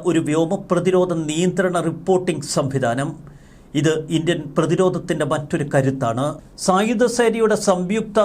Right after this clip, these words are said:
കമാൻഡ് കാര്യക്ഷമത, പ്രവർത്തന സിനർജി എന്നിവ വർദ്ധിപ്പിക്കുന്നതിനായി ഇന്ത്യ ഒരു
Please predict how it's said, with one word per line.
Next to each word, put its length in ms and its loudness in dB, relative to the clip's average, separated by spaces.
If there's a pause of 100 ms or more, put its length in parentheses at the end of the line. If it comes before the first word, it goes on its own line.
(140)
കമാൻഡ് 440 0
കാര്യക്ഷമത, 600 0 (580)
പ്രവർത്തന 480 2
സിനർജി 480 2 (160)
എന്നിവ 280 2
വർദ്ധിപ്പിക്കുന്നതിനായി 960 0
ഇന്ത്യ 400 2
ഒരു 160 0